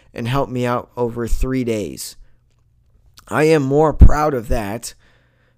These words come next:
because of the work and the effort it took than almost everything else in Scouts that I did.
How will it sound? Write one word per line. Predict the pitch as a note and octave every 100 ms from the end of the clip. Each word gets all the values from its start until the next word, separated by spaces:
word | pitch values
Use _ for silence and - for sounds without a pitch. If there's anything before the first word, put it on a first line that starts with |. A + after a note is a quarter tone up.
| _
because | C3+ C3 D3+ C#3
of | B2+
the | A#2+
work | A2 C3+ C#3+ -
and | C3+
the | A#2+ -
effort | C3+ - C3 A#2+
it | B2 A#2
took | - C3+ A#2+ - - - _ _ -
than | C3+ B2 - - _ _ -
almost | D#3 F3+ F3+ D3 -
everything | D#3+ D3 C#3 C3+ D3 C#3 C3+
else | C3+ C3 B2 -
in | A#2 A2+
Scouts | - B2+ A#2 -
that | A#2+
I | A2
did. | A2+ C#3 F2